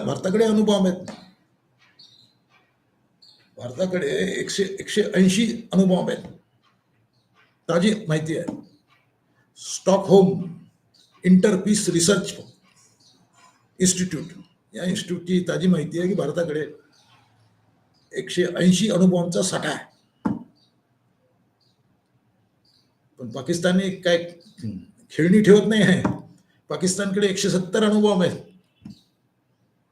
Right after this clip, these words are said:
म्हणजे आपल्यापेक्षा फक्त दहा जास्त आहेत त्यांच्याकडे. म्हणजे दोघा-, अणुबॉम्ब दोघांकडेही आहेत.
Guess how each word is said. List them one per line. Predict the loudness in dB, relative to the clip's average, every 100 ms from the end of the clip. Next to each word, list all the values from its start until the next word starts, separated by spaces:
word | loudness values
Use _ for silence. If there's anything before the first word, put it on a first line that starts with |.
| _ _ _ -20 -20 -20 _ _
म्हणजे | -12
आपल्यापेक्षा | -10 -6 -6 -2 -4
फक्त | -4 -6
दहा | -2 0 0
जास्त | -2 -2 -2
आहेत | -2 -2
त्यांच्याकडे. | -6 -6 -8 -14 -12 -12 -14 _ _ _ _ _ _ _ _ _ _ _ _ _ _ _ _ _ _ _ _ _ _ _ _ _ _ _ _ _ _ _ -6
म्हणजे | -4
दोघा-, | -4 -6 -4
अणुबॉम्ब | 2 2 4 2
दोघांकडेही | 2 2 2 2
आहेत. | 0 -4